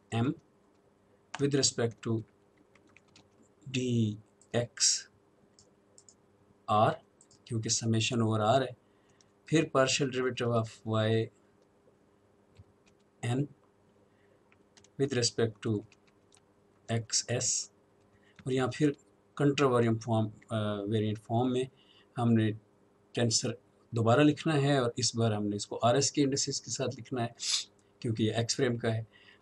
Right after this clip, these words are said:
और इसलिए ये एक equation हमने हासिल की थी। एक और इसकी उलट करके इसको उल्टा दिया था covariant के लिए, उसमें indices नीचे आ जाती हैं। वाई फ्रेम में है ये tensor, Summation same वही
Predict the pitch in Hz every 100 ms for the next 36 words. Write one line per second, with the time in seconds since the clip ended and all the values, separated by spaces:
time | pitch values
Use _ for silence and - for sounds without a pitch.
0 | _ 113 107 117 - 104 104 117 120 135
1 | 143 117 107 - 110 113 107 107 110 104
2 | 101 104 - 104 - - - - 139 143
3 | 165 180 165 - 170 160 147 165 - -
4 | 123 113 117 101 - 107 - 117 110 123
5 | 117 127 127 135 - 131 113 104 98 95
6 | - 98 - - - - - - - 147
7 | 180 170 165 - 160 135 117 117 170 156
8 | 139 - 131 131 _ _ _ _ _ _
9 | _ _ _ - _ _ _ _ - 113
10 | 110 - 127 131 123 123 120 117 113 -
11 | 117 - _ _ - _ _ - _ -
12 | - 120 123 - 131 113 - 117 117 110
13 | 113